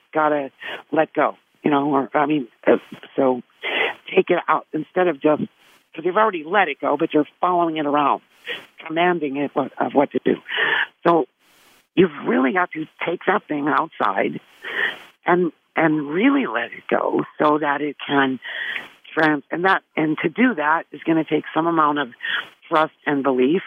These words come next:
right? That that is going, that energy that you stop telling it what to do is going to return to you as form made manifest. And that's a big step that a lot of people are,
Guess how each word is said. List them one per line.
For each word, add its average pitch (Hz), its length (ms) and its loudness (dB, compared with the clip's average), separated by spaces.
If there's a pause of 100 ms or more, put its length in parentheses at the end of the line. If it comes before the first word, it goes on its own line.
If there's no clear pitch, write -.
right? 135 340 2 (920)
That 170 240 2
that 180 280 2
is 170 200 -6
going, 165 380 0
that 170 240 0
energy 220 400 0
that 156 200 2
you 180 220 0 (320)
stop 180 260 0 (640)
telling 208 280 0
it 170 140 -6
what 175 200 0
to - 80 -10
do 165 420 -2 (1040)
is 175 220 0
going 196 300 0
to 190 80 2
return 190 500 0
to 185 120 -6
you 156 440 2 (340)
as 165 160 2 (140)
form 160 300 2
made 160 220 -4
manifest. 151 500 0
And 160 180 0
that's 160 340 0
a 143 140 -2
big 160 260 -2 (140)
step 156 260 2
that 151 140 0
a 143 60 0
lot 143 200 0
of 131 80 -12
people 147 300 0
are, 135 160 2